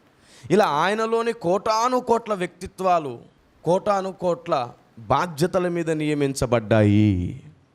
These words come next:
అవి వాడికి తెలుసు, పడిపోయిన కెరూబుకు తెలుసు. అందుకే సత్యదేవుణ్ణి తెలుసుకోకుండా చేయడానికి వాడు సత్యములే చెప్పాడు, కానీ అసత్య స్థాపన కోసము సత్యం వాడాడు వాడు.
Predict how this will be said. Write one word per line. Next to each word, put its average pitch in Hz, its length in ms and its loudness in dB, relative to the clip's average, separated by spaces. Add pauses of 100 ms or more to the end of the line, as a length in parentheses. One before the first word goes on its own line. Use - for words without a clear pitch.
(420)
అవి 233 180 0
వాడికి 233 280 0
తెలుసు, 208 340 -2
పడిపోయిన 180 480 -2
కెరూబుకు 165 520 0
తెలుసు. 123 280 -2
అందుకే 175 420 0
సత్యదేవుణ్ణి 180 720 0
తెలుసుకోకుండా 156 680 -2
చేయడానికి 135 720 -2 (440)
వాడు 190 240 2
సత్యములే 262 760 0
చెప్పాడు, 254 400 0
కానీ 185 500 -2 (320)
అసత్య 175 520 -4
స్థాపన 151 600 -2
కోసము 135 460 -2
సత్యం 117 480 -2
వాడాడు 98 340 0
వాడు. 107 340 -4